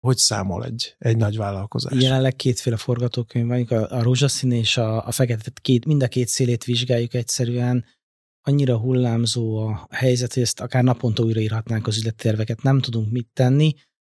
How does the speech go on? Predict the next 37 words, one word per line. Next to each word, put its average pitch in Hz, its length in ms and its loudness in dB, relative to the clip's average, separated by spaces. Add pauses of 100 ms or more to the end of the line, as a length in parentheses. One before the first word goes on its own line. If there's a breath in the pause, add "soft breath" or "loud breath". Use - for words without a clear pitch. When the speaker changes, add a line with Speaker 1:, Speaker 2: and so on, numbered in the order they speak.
Speaker 2:
Van 139 180 4
egy 120 360 0
megkötött 127 380 0
szerződés, 113 460 0
amely 117 260 0
cégnek, 113 280 -2
hogy 120 100 0
biztosan 120 480 2
látszódik, 135 580 2 (100)
ezzel 131 300 0
tudunk 117 280 -4
számolni, 139 280 2
és 123 120 0
az 127 60 -2
összes 131 340 -2
többit 123 360 -2
pedig 113 420 -2
megpróbáljuk 110 720 0
a 107 40 0
két 117 300 2
vige 110 240 2
között 110 380 -2
elemezni, 135 580 2 (360 soft breath)
és - 360 0
oldalazó 110 460 0
lépéseket 110 540 -2
teszünk. 113 320 -2
Tehát 117 160 -2
nem 147 160 4
tudunk 120 300 0
egyértelmű 117 720 0 (480)
lépést 131 420 2
tenni 120 160 2
annak 123 260 0
érdekében, 113 440 0
hogy - 80 -2
szűküljünk. 151 680 0